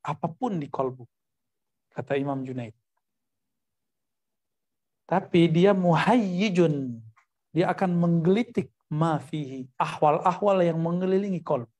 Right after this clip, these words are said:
Ya. Fatarahum yuhayyijuna min haitsu wajdihim wa yantiquna min haitsu qasdihim.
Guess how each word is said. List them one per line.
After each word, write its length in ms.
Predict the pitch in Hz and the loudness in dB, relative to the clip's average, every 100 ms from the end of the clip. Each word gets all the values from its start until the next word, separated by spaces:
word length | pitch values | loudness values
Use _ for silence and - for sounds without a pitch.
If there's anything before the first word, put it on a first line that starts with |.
| _ _ _ _ _ _ _ _ _ _ _ _ _ _ _ _ _ _ _ _ | _ _ _ _ _ _ _ _ _ _ _ _ _ _ _ _ _ _ _ _
Ya. 240 | - - - _ _ _ _ _ _ _ _ | -20 -20 -20 _ _ _ _ _ _ _ _
Fatarahum 720 | 165 165 160 175 202 180 180 170 | -4 0 0 2 2 0 0 0
yuhayyijuna 720 | 156 160 165 156 175 185 160 | 0 -2 -4 -6 -4 -4 -4
min 160 | 160 | -4
haitsu 400 | 143 160 165 - | -4 -4 -4 -4
wajdihim 560 | 147 139 143 165 165 165 | -6 -4 -8 -8 -6 -4
wa 160 | 143 143 | -2 -2
yantiquna 560 | 139 135 143 170 165 | -2 -6 -6 -4 -4
min 160 | 147 143 | -4 -4
haitsu 320 | 131 170 - | -4 -6 -6
qasdihim. 640 | 156 139 - 160 151 143 | -6 -6 -6 -4 -4 -4